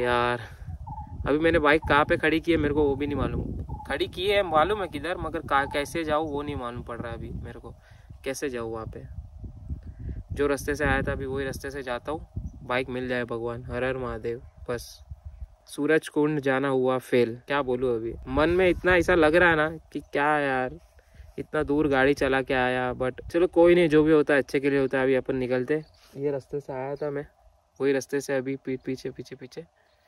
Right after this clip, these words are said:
चले जाता हूँ। चलो, रोड पे तो आ गया कैसा कैसा करके, ऐसे तैसे करके,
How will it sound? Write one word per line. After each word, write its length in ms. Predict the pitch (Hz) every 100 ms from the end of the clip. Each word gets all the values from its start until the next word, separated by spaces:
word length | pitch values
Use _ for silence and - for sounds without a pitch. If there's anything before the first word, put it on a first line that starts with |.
| _ _ _
चले 300 | - 131 131
जाता 260 | 127 117 127
हूँ। 160 | 127 131 _ _ _ _ _ _ _ _ _ _ _ _ _ _ _ _ -
चलो, 240 | 147 143 - _ - - - - - - _ -
रोड 240 | 151 196
पे 140 | 190 220
तो 100 | 220
आ 200 | 214 220
गया 180 | 214 220
कैसा 280 | 202 190
कैसा 260 | 202 202 196
करके, 260 | 185 170 202
ऐसे 300 | 180 165 185
तैसे 260 | 180 196
करके, 260 | 180 170